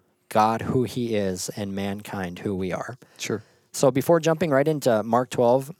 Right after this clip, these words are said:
Speaker 1: I just kinda wanna step back to Mark eleven. I think it's gonna give us some more helpful things to really project where we're going in Mark chapter twelve. Uh, Mark eleven, one through eleven is,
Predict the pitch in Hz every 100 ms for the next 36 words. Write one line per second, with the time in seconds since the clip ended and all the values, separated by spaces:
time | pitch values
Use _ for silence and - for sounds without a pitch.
0 | - 117 117 - 120 110 101 - 101 107
1 | 107 - 107 98 95 98 - 107 98 104
2 | 135 139 156 - _ _ - 104 110 110
3 | 98 - 123 107 95 87 _ - _ _
4 | _ - 143 123 117 117 107 107 117 117
5 | 131 117 117 113 104 - 120 104 101 110
6 | 110 98 95 - 117 107 113 110 98 90
7 | 95 104 92 87 87 107 - 135 104 90
8 | 90 - 98 92 101 87 87 - 95 85
9 | 95 - _ _ _ _ _ - 101 90
10 | 113 127 135 123 123 110 113 117 104 104
11 | 113 104 95 -